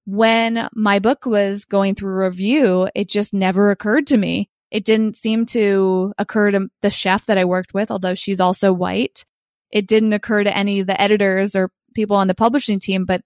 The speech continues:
you know what? I'd be willing to bet most of them, if not all of them, are white as well. So the truth is, it's a bunch of white people writing a book, and maybe none of us are offended by things like that, right? So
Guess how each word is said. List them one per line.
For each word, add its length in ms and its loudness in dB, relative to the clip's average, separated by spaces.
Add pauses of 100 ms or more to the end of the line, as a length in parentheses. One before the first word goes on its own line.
you 160 -4
know 160 2
what? 240 0
I'd 160 0
be 100 0
willing 320 0
to 100 -2
bet 260 0
most 340 0
of 80 -2
them, 240 0
if 140 -6
not 160 -2
all 220 2
of 100 -6
them, 180 0
are 100 2
white 340 0
as 160 -2
well. 520 2 (400)
So 760 0
the 100 -2
truth 360 0
is, 720 0 (340)
it's 120 -4
a 40 0
bunch 220 0
of 100 0
white 280 0
people 480 -2 (180)
writing 440 0
a 60 -2
book, 480 2 (480)
and 480 0
maybe 280 -2
none 220 0
of 120 0
us 220 2
are 80 0
offended 420 0
by 160 2
things 280 -4
like 200 -2
that, 360 -2
right? 320 -2
So 380 0